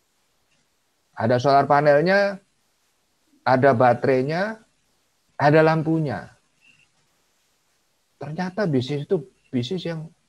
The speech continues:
ya mohon maaf, tanda kutip, mafianya banyak dan saya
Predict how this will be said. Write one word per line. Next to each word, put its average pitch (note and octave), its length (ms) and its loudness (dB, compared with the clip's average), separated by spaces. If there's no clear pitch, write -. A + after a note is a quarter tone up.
ya A#2 160 -8
mohon A#2+ 220 -6
maaf, D3 260 -8
tanda G2+ 160 -12
kutip, A2+ 300 -12
mafianya C3 480 -8
banyak A#2+ 400 -10
dan A2 160 -10
saya B2 240 -10